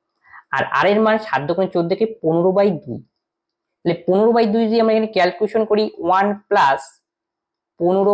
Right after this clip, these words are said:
by দুশো, কাটাকাটি করলে তিন পাঁচা পনেরো, চল্লিশ, মাথায় থাকবে এন। একে যদি আমি কাটাকাটি করি, তাহলে দেখো ছয় দিয়ে যাচ্ছে, ছয় ষোলো ছিয়ানব্বই, ছয় দিয়ে কাটাকাটি করলে ছয় অক্ষে ছয়, এগারো তে ছয় গেলে পাঁচ,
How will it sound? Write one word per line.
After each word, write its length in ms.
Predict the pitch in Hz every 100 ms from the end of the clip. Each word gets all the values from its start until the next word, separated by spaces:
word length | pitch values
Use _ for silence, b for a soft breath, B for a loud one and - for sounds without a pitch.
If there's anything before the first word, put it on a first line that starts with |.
| 196
by 140 | 196 196 175
দুশো, 300 | 185 - 202 202 _ _ _ _ _ _ _ _ _ -
কাটাকাটি 440 | 165 202 202 202 208
করলে 220 | 202 180 160 175
তিন 120 | 185 185
পাঁচা 220 | 185 185 185
পনেরো, 340 | 175 180 185 196 196 _ _ _ _ _ _ _ _
চল্লিশ, 500 | - 160 165 165 170 - _ 127
মাথায় 280 | 123 165 175
থাকবে 260 | 165 160 170 - 147
এন। 80 | 151 - _ b b b 170
একে 140 | - 233
যদি 140 | 220 226
আমি 100 | 226 220
কাটাকাটি 440 | 165 202 202 214 208
করি, 160 | 160 147 - _ _
তাহলে 160 | 156 165
দেখো 140 | 170 170 -
ছয় 200 | 175 175
দিয়ে 120 | 196 208
যাচ্ছে, 260 | 202 202 240 247 _ _ -
ছয় 200 | 170 170
ষোলো 260 | - 185 196 190 -
ছিয়ানব্বই, 640 | 180 180 185 180 180 214 226 _ _ _ _ -
ছয় 200 | 208 214 220
দিয়ে 100 | 226
কাটাকাটি 380 | 190 185 156 135 -
করলে 200 | 120 127 - -
ছয় 160 | 135 135
অক্ষে 180 | - - -
ছয়, 180 | 190 - 131
এগারো 120 | 139
তে 40 | 147 -
ছয় 120 | 143
গেলে 120 | 143 147
পাঁচ, 140 | 165